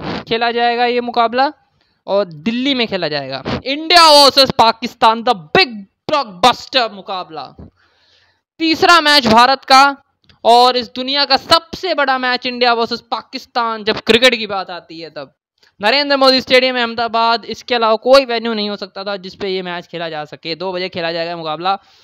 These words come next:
चौदहवाँ match सोलह अक्टूबर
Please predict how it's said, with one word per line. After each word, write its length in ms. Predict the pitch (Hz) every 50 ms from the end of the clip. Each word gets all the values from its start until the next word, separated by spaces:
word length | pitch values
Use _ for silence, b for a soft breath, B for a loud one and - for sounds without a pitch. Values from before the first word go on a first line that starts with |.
| b b b b b b b b b b b b b b b _ _ _ _
चौदहवाँ 500 | - 294 302 311 320 330 320 330 320 320
match 320 | 311 302 311 311 311 294 - - - - - - - - _ _ _ _ _
सोलह 340 | - - 269 277 294 294 294 285
अक्टूबर 580 | 269 277 - 269 269 240 254 277 269 254 254